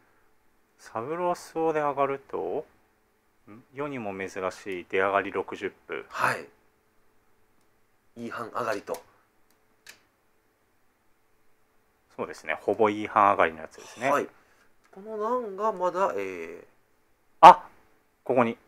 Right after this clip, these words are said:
Speaker 2: 来ました、一枚。
Speaker 1: はい。
Speaker 2: そして川に一枚なので、今山には難はありません。
Speaker 1: うんうん。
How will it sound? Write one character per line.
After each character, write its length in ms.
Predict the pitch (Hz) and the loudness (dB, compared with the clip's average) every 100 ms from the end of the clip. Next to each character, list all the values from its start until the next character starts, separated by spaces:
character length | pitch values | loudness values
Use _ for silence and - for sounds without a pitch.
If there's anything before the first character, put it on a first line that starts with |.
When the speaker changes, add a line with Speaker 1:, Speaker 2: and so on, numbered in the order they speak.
| - | -8
Speaker 2:
来 80 | |
ま 80 | 160 | -6
し 40 | - | -6
た、 80 | |
一 140 | 113 131 | -8 -6
枚。 140 | 98 - | -6 -6
Speaker 1:
は 140 | - | 2
い。 40 | 95 | 2
Speaker 2:
そ 40 | |
し 40 | - | 2
て 80 | |
川 260 | 254 254 254 | -2 2 2
に 100 | 214 | 2
一 120 | 185 | -4
枚 280 | 190 175 135 - | -4 -4 -6 -10
な 100 | 135 | -10
の 160 | 139 | -8
で、 260 | 156 175 - | 0 0 0
今 180 | 156 139 | -4 0
山 260 | 123 226 | 0 -2
に 100 | 254 | -6
は 140 | 254 - | -2 0
難 200 | 175 170 | 0 4
は 120 | 165 | 4
あ 40 | |
り 80 | 101 | 4
ま 120 | 98 | -4
せ 160 | 98 147 | -10 -10
ん。 60 | - | -8
Speaker 1:
う 60 | |
ん 20 | |
う 40 | 113 | -8
ん。 420 | 90 87 95 82 | -10 -10 -12 -14